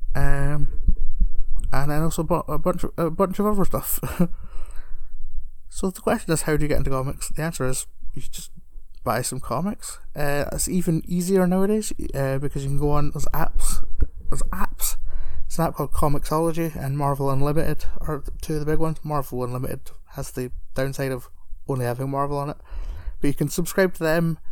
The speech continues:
uh, and you can get free comics off them, read them on your tablet, uh, or your computer,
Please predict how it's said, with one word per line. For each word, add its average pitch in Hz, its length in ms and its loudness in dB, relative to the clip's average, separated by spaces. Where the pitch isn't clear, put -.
uh, 139 60 2
and 143 340 4
you 139 60 4
can 139 100 6
get 143 140 4
free 185 240 2
comics 156 400 -2
off 143 140 0
them, 170 240 -2
read 151 200 -2
them 147 100 0
on 143 80 -4
your 139 100 -4
tablet, 165 460 -4
uh, 139 440 -6
or 151 120 -4
your 147 100 -4
computer, 175 560 -4